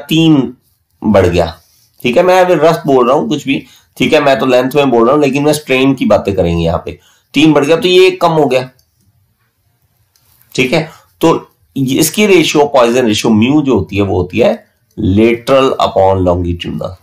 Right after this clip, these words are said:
lateral strain upon longitudinal strain,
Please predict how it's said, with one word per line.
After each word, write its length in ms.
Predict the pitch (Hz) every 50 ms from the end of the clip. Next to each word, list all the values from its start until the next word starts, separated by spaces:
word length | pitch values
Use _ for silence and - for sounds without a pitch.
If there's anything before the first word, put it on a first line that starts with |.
| _ _ _ _ _ _ _ _ _ -
lateral 600 | 101 92 90 95 101 104 101 - - 123 127 131
strain 420 | 127 - - 123 117 117 120 123 139 156 160 - _ _ _ _ _ -
upon 480 | - 104 - - 104 101 104 104 104 - - - _ _ _ - - 101
longitudinal 800 | 101 107 107 107 107 107 113 113 101 101 92 87 82 80 78 78
strain, 300 | - - - - 78